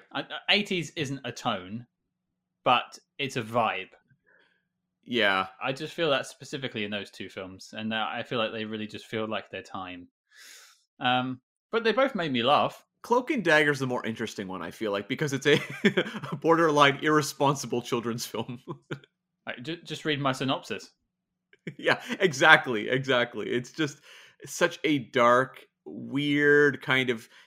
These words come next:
Speaker 2: take on a spy film that's very much channeled through that eighties kind of wonder of, like, an E T type movie. And I enjoyed it. Like, I kind of enjoy that it is this riff on Alfred Hitchcock stuff.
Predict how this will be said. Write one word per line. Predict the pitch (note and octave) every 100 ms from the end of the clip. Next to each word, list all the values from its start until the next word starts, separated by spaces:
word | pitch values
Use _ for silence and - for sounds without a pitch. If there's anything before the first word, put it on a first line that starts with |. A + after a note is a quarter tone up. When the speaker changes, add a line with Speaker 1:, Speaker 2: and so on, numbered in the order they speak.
| _
Speaker 2:
take | - C#3+ C#3+ C#3+
on | B2
a | A#2
spy | - - B2+ C3
film | B2+ C3 B2+ B2 A#2+ A#2 _ -
that's | B2+ A#2+
very | B2 C3
much | C3 B2 -
channeled | B2 A#2+ B2
through | - A#2+ A2
that | G#2 G#2 -
eighties | B2+ B2+ C3 B2+
kind | - B2+
of | G#2+
wonder | G2+ A#2 A#2+ A#2 G#2
of, | G#2
like, | A2 A2
an | G#2+
E | B2+
T | A#2+ - C3+
type | C#3 D#3 D3+
movie. | D#3+ E3 F3 F3+ _ - - _ -
And | C#3 C#3 C3+ B2+ B2 - _ _ _ _ _ _
I | G3
enjoyed | B3 F#3+ C3+ C3+ E3+
it. | G#3+
Like, | D#3
I | D#3 D3+
kind | D3 F3+
of | F3
enjoy | D3+ - C3 C3+ D3
that | B2+
it | G2
is | B2+ C3
this | A#2+ -
riff | A2 A#2+
on | A2 G#2
Alfred | G#2 - G2+
Hitchcock | G#2+ - B2+ B2+ -
stuff. | - B2+ C3+